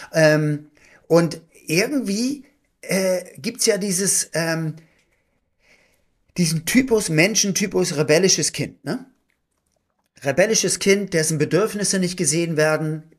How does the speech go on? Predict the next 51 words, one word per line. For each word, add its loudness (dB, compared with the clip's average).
der 2
aber -4
nicht -4
bereit 0
ist, -2
das -4
zu -6
akzeptieren, -6
sondern -4
aufbegehrt, 0
immer 2
für 0
Ärger 2
sorgt. -4
Und -2
der -2
Umgang 0
der -2
Politik -8
auch -4
mit -4
sehr -2
vielem, -4
was -4
Ostbürger 2
zum -4
Beispiel -2
auch -2
mal -2
gesagt -4
haben, -4
wie -4
es -8
ihnen -4
im -4
Westen 0
ergangen 0
ist, -6
ist 2
ja 6
auch 0
so 0
ein 0
bisschen 0
so 0
wie 0
mit -4
einem -4
rebellischen -6
Kind. -16
Jetzt, -6